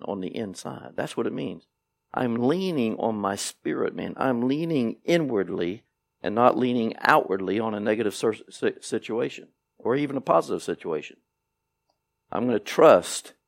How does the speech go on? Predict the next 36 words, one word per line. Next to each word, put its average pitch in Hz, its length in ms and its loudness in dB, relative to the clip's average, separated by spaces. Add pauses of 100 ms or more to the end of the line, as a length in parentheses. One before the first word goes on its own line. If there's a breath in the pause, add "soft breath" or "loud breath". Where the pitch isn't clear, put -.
(960)
the 98 80 -4
peace - 480 -4
that's - 240 -2
in 117 200 -2
me. - 180 -12 (1700)
And 127 120 -8
you 143 60 -2
don't 143 120 2
have 135 100 0
to 113 80 -2
write 123 200 4
those 101 140 -4
verses 110 300 0
down. 104 240 0 (260 loud breath)
Sixteen 143 500 2
thirty-three, 135 960 2
"These 151 260 2
things 151 300 4
I 131 100 10
have 127 100 8
spoken 143 360 2
to 131 60 2
you, 135 140 2
that 120 180 6
in 180 240 4
me 117 320 2 (320 soft breath)
you 120 180 -2
may 120 180 6
have 110 260 6
peace. 135 300 0
In 110 160 -4
the 104 100 2
world 131 240 4
you'll 110 120 4
have 101 140 4
tribulation. 110 640 2